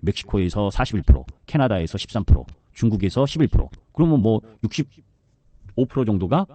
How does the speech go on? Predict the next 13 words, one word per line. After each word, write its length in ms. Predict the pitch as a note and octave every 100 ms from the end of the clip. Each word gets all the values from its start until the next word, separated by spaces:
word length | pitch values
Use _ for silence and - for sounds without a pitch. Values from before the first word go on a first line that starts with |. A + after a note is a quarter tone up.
| -
멕시코, 300 | G2+ - A#2
캐나다, 320 | - D#3 A#2+
중국에서 560 | - G2 B2+ C3 C#3+ E3 D3 -
이 80 | -
자동차 320 | F#2+ G#2 -
부품을 340 | G2 - G2 G#2
수입을 300 | F3 C#3+ C3
하니, 400 | C#3+ F2+ E2 - _ _ _
그죠? 260 | G2+ C#3+ A2+ C3+
어, 120 | - F2
그렇게 220 | - -
되면 380 | C#3+ C3 C#3 - - _
뭡니까? 460 | - G2 G#2 E2 C2+